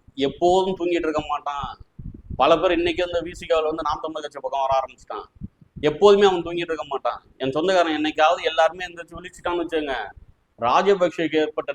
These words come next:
நிலைமை திருமாவளவன் அண்ணன் அவர்களுக்கும் அது ஏற்படும். அதை மறந்துடாதீங்க நீங்க. அதனால வந்து வாயை அடக்கிக்கிட்டு வந்தோமா, நமக்கான வேலை என்னவோ அதை நீங்க பாத்துக்கிட்டு போங்க, ஓட்டு கேளுங்க.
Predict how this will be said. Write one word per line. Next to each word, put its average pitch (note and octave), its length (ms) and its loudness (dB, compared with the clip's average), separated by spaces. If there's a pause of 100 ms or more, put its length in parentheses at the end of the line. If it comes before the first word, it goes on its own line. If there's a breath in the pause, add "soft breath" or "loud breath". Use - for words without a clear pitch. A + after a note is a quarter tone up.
நிலைமை E3 320 2 (720)
திருமாவளவன் E3+ 640 4
அண்ணன் D3+ 280 -4
அவர்களுக்கும் E3 400 -6
அது F3 120 4
ஏற்படும். A#2 340 -12 (260)
அதை B2+ 200 -2
மறந்துடாதீங்க C3+ 560 -2
நீங்க. F2+ 180 -20 (540)
அதனால E3+ 320 2
வந்து E3+ 140 -2 (120)
வாயை F3+ 300 2
அடக்கிக்கிட்டு C3 540 -4 (720)
வந்தோமா, F3+ 460 2 (120)
நமக்கான D3+ 460 -4
வேலை F3+ 220 4
என்னவோ C#3 240 -2 (120)
அதை C3 160 -6
நீங்க C3 220 -4
பாத்துக்கிட்டு B2+ 380 0 (340)
போங்க, G#3+ 260 0 (140)
ஓட்டு G3+ 240 2
கேளுங்க. D3+ 280 0